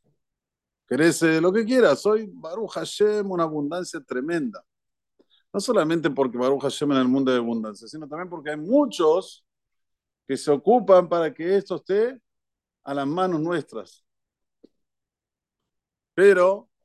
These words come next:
en la época de Rav Chaim Berlin, hace doscientos años atrás aproximadamente, no había facilidad de tener muchas, eh, había un shofar para toda la ciudad.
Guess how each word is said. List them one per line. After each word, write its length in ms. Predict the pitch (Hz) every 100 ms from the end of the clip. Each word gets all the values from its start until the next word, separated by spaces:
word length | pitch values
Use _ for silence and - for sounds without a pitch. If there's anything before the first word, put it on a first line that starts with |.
| _
en 140 | 123
la 140 | 127 156
época 320 | 185 190 170
de 60 | 160
Rav 180 | 147
Chaim 220 | - 170 151
Berlin, 360 | 143 180 180
hace 220 | 139 -
doscientos 480 | 127 113 165 156 143
años 180 | 165 147
atrás 600 | 156 165 180 147 143 -
aproximadamente, 1080 | - - 131 - 147 151 160 156 120 127 131 - _ _ _ _ _ _ _ _ _
no 140 | -
había 840 | 117 139 180 123 107 101 92 92 90
facilidad 600 | 110 - 120 110 120 127
de 140 | 113
tener 280 | 104 110 120
muchas, 560 | 117 120 113 117 101 -
eh, 280 | 107 101 98
había 240 | 110 143
un 140 | 147 185
shofar 760 | - 151 - 165 196 226 220 - _ _ _ _ _ _ _ -
para 240 | 117 123
toda 260 | 113 170 160
la 120 | 139
ciudad. 420 | - 139 156 113